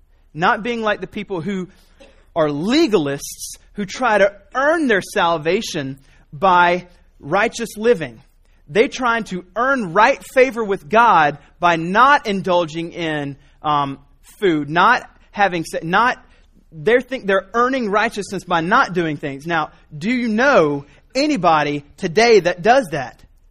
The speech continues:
in the South? Do you know any legalists?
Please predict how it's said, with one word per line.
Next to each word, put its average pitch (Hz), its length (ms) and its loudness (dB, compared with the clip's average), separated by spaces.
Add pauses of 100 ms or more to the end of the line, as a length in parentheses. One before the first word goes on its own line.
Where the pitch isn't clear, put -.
(460)
in 190 100 -2
the 185 80 -2
South? - 640 0 (340)
Do 175 80 -6
you 190 60 -2
know 214 160 4
any 240 160 2
legalists? 262 800 -6